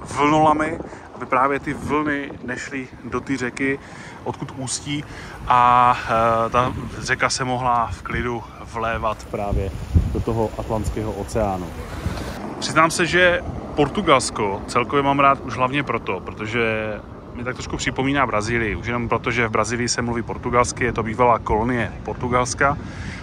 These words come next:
a zároveň ty palmy, krásná příroda. Musím říct, že fakt, eh, tohleto podnebí, celkově tenhle ten druh přírody mi je velmi sympatický. Ne proto, abych tady chtěl žít, ale protože když někam jdu na dovolenou, tak,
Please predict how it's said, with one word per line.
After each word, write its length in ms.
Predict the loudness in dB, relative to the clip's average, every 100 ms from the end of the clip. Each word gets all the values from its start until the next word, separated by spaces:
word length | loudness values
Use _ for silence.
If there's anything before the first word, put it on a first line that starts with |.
| -4 2
a 400 | 4 4 2 2
zároveň 480 | 0 2 4 2 0
ty 180 | -2 0
palmy, 640 | 4 6 6 4 4 0 -4 -8 -2
krásná 420 | 2 4 4 4
příroda. 680 | 4 0 0 4 6 6 6 2 -6 -6 -6
Musím 200 | -2 0
říct, 100 | 0
že 80 | 2
fakt, 320 | 2 2 2
eh, 320 | 6 6 2 -4 -8 -8 -2
tohleto 300 | 2 4 2
podnebí, 720 | 2 0 2 0 0 -4 -6 -4
celkově 720 | 0 2 2 2 4 4 0 -2
tenhle 240 | -2 0
ten 140 | 0
druh 240 | 0 -4 -4
přírody 520 | -4 0 0 0 0
mi 120 | 0
je 160 | -2 -2
velmi 420 | -2 -2 -4 -8 -12
sympatický. 800 | -10 -8 -6 -8 -12 -14 -14 -14 -14 -14 -14 -4
Ne 120 | -2
proto, 220 | 0 0 0
abych 160 | 0
tady 180 | -2 -2
chtěl 220 | 0 -2
žít, 260 | -2 -6 -4
ale 180 | -4 -2
protože 360 | -4 -6 -6 -6
když 120 | -6
někam 260 | -4 -2
jdu 100 | 0
na 80 | 0
dovolenou, 500 | 0 -2 -2 -2 -4
tak, 220 | -2 -2